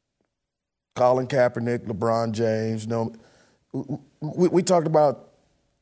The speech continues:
they let down their country, right?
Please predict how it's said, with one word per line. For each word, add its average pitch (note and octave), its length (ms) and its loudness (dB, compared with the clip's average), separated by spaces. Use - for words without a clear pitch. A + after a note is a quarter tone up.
they C#3+ 140 0
let C#3+ 280 0
down B2+ 480 2
their G#2+ 180 0
country, - 480 -6
right? C3+ 240 -4